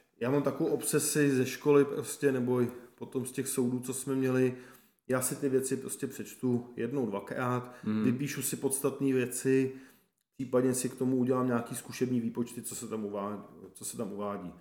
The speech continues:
Speaker 2: Mhm.
Speaker 1: Druhá věc je, byl jsem v Americe, že jo, tam pak vám vyjedou účtenku, když si kupujete v té dispenze ACE, jo.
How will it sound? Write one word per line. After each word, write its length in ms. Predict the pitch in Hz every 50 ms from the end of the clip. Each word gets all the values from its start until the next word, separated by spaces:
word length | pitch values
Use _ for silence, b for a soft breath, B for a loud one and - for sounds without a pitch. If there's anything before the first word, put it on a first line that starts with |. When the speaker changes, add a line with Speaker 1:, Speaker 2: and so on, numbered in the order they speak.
| - -
Speaker 2:
Mhm. 300 | 113 107 107 107 104 113
Speaker 1:
Druhá 200 | 120 123 135 131
věc 220 | 139 143 143 -
je, 60 | 151
byl 120 | 139 147 143
jsem 180 | - 175 170
v 80 | 165 165
Americe, 500 | 143 135 139 - 147 147 - - 147 131
že 100 | 127 139
jo, 260 | 139 143 151 147 147 B B B B B B B B _ _
tam 120 | 123 120
pak 240 | 120 - 143 123 -
vám 180 | 143 143 143 143
vyjedou 240 | 143 147 143 147 147
účtenku, 540 | 135 127 120 - - 147 147 139 143 156
když 120 | 147 147 -
si 140 | - - 139
kupujete 460 | - 131 - - 139 131 131 135 135
v 60 | 135
té 120 | - 151
dispenze 500 | 139 135 127 - - 143 135 135 131 135
ACE, 380 | - 131 131 139 139 - - 135
jo. 260 | 127 123 127 131 B